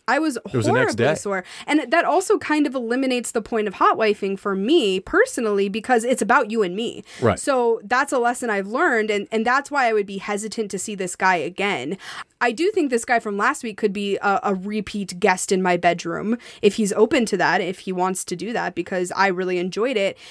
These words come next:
Speaker 1: And I think that's also kind of the difference between the two scenarios.
Speaker 2: Right.
Speaker 1: One of them was a fun, rough, crazy session that we just happened to film, and it just was what it was. And the other one was me truly enjoying getting to know somebody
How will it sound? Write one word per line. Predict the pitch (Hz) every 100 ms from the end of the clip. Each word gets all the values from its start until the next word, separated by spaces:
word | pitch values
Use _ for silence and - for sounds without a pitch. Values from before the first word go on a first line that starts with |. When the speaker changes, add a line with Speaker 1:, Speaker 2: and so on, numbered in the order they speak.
| -
Speaker 1:
And | 233
I | 247
think | 285 277
that's | 277 -
also | 220 240 254 269 233
kind | 226 - 240 247
of | 226
the | 220
difference | 202 247 254 226
between | - 214 233 220
the | 202
two | - - 214 208
scenarios. | 202 - 202 254 294 175 113 90 180 - -
Speaker 2:
Right. | 208
Speaker 1:
One | 226 294
of | 277
them | 226 226
was | 214 196 196 202 - - -
a | 185
fun, | - - 262 302 294 214 202
rough, | 247 285 - -
crazy | - 220 254 302 311 294 294
session | - 277 - 285
that | 247
we | 196
just | 190 247
happened | 339 294 311 277
to |
film, | 247 285 285 277
and | 254
it | 208
just | 240 233
was | 208 269 262
what | 254
it | 220
was. | 196 254 220 214 - - -
And | 247
the | 277
other | 320 392
one | 302 277
was | 247 240 233 -
me | 233 247
truly | - - 277 285 277 277
enjoying | 226 214 190 220 247 240 214
getting | 196 233 226
to | 196 202
know | 196 214 302
somebody | - 226 196 185 185 185